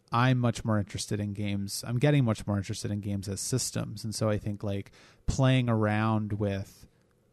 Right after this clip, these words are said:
systems is interesting to me. And a game that explicitly is about playing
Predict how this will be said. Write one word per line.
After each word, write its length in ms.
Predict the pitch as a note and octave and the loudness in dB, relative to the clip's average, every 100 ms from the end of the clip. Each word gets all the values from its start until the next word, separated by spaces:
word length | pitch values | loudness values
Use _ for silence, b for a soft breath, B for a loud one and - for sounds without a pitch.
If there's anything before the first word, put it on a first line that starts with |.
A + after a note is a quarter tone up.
| - | -8
systems 720 | - C#3 - - G2+ A2 - | 2 2 2 0 -2 -4 -6
is 160 | A#2 G#2 | -2 -2
interesting 520 | G2+ - - G#2 G2 | -2 -4 -6 -6 -6
to 120 | - | -6
me. 280 | G2+ G2 G2 | -6 -6 -8
And 260 | G#2 G#2 G2+ | -6 -6 -4
a 100 | A2 | -6
game 400 | G#2 A2+ A#2 A2+ | -2 0 0 0
that 180 | G#2 G#2 | -2 -2
explicitly 800 | G#2+ - - B2+ - A#2+ A2 G#2 | -4 -8 -4 -2 -2 -4 -4 -4
is 200 | A2 G#2+ | -2 -2
about 480 | F#2+ G2+ G#2+ A2 | 0 0 0 0
playing 460 | - - G#2+ G#2 G#2 | -6 -2 -2 -2 -6